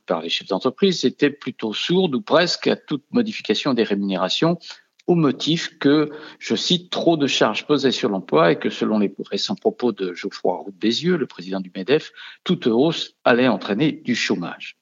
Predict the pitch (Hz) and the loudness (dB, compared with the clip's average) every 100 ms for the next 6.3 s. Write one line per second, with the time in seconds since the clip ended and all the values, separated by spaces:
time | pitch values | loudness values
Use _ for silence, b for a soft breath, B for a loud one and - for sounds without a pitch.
0 | _ b b b b - 92 90 95 - | _ b b b b -10 -4 -2 -2 -4
1 | 80 101 123 139 143 B B - - 120 | -6 -2 0 0 -2 B B -10 -2 2
2 | 135 113 87 82 76 _ B B B B | 2 2 -2 -6 -10 _ B B B B
3 | - 139 165 202 202 - 147 185 151 127 | 2 4 6 4 2 -4 -2 0 0 0
4 | 175 - - 135 131 185 143 110 120 - | 0 -2 -4 0 2 4 2 2 0 0
5 | 185 170 127 113 110 110 135 113 104 113 | 0 0 0 0 2 4 2 2 2 2
6 | 175 196 | 2 2